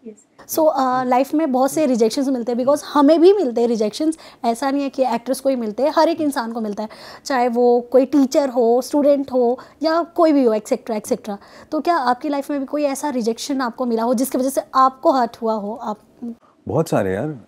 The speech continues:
Speaker 2: अ, I don't think ऐसा कोई इंसान इस कमरे में होगा जिसको
Speaker 1: राइट।
Speaker 2: लाइफ में रिजेक्शंस ना फेस करने पड़े, जैसे आपने कहा। अ, अम, शायद कभी पिक्चर है, शायद, अ, अ,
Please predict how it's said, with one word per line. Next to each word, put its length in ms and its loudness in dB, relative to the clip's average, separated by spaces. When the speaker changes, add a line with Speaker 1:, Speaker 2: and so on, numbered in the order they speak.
Speaker 2:
अ, 220 -2
I 40 0
don't 160 -2
think 140 -2
ऐसा 180 -2
कोई 160 0
इंसान 300 -4
इस 100 -8
कमरे 240 -4
में 80 -2
होगा 240 -2
जिसको 280 -12
Speaker 1:
राइट। 140 -6
Speaker 2:
लाइफ 220 -4
में 60 -8
रिजेक्शंस 480 -10
ना 140 -8
फेस 300 -10
करने 260 -12
पड़े, 240 -10
जैसे 220 -6
आपने 200 -8
कहा। 140 -8
अ, 1300 -2
अम, 180 -4
शायद 280 0
कभी 220 -2
पिक्चर 320 -6
है, 100 -4
शायद, 460 -4
अ, 20 -4
अ, 720 -8